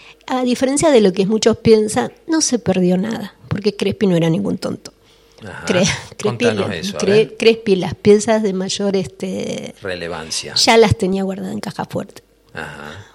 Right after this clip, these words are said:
Speaker 1: O sea, y, este, obviamente algunas se quemaron, es cierto, no,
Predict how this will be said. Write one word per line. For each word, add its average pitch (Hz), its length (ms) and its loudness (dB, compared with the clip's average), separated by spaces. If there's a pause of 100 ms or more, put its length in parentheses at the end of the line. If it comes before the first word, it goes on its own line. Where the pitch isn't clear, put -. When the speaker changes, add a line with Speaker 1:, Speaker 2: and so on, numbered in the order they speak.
Speaker 1:
O - 20 -20
sea, 190 500 -8
y, 254 520 0
este, 226 340 -4
obviamente 226 400 2
algunas 208 340 -4
se 202 140 -2
quemaron, 214 500 2
es 170 120 0
cierto, 202 640 0 (140)
no, 190 220 -8